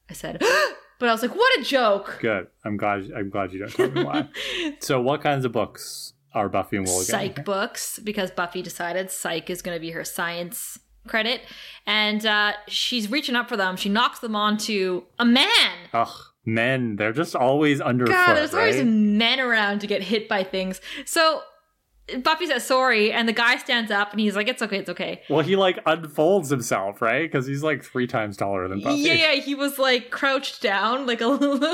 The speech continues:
Speaker 1: like, we don't know. It could have been Jonathan for all we know. <laughs> And then he stands up, and it's this cornbread, farm fresh, nineties haircut looking man boy. And he's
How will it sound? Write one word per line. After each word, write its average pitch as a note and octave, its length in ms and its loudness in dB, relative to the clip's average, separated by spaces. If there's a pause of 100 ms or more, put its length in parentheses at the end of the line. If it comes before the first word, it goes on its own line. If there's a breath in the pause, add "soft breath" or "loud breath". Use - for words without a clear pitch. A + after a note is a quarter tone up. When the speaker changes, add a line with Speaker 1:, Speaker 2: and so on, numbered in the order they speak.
Speaker 1:
like, F#4+ 180 0
we E4 140 0
don't E4 180 0
know. D#4 280 2
It B3+ 140 -4
could E4 120 -2
have - 80 -4
been C4 100 -6
Jonathan C4+ 500 2
for A3+ 140 0
all A3+ 160 0
we C4 160 -4
know. G#3+ 240 0
<laughs> - 260 -8
And F#4 120 -4
then C5 100 6 (140)
he B4 80 -2
stands - 680 -2
up, C#4+ 200 2 (360 loud breath)
and D4+ 160 2
it's E4 220 -2
this F4 240 -2
cornbread, D#4 1000 2
farm E4 420 2
fresh, - 640 0 (460 loud breath)
nineties E4+ 680 4
haircut D4+ 760 2
looking C4 680 0 (380)
man C4 460 4
boy. F#3 440 -2 (520 loud breath)
And C4+ 500 0 (400)
he's C#4 240 0